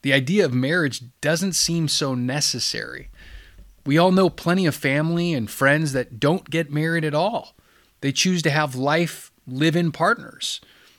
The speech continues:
maybe even have kids with one another. But the idea of getting married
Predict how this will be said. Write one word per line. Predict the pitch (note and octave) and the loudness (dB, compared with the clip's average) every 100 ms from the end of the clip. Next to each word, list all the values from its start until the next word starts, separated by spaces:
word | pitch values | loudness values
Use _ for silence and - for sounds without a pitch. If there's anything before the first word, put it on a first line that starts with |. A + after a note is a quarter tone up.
| - | -2
maybe | C#3 D#3+ F3 | 2 2 2
even | E3+ E3+ D3+ | 0 0 2
have | D#3 D3 | 0 -2
kids | - A#3 A#3 | -2 -2 -2
with | C3 - | -4 -4
one | B2 | -4
another. | A2 A2 - - - _ _ _ _ | -6 -8 -12 -16 -18 _ _ _ _
But | C#3+ | -4
the | D3+ | 2
idea | D3 C#3 F3+ | 2 2 2
of | E3 | 2
getting | C#3 C#3+ C#3 C3 - | 2 2 0 -2 -6
married | B2+ C#3 G3 D#3 A#2+ B2 | -4 0 2 2 0 -6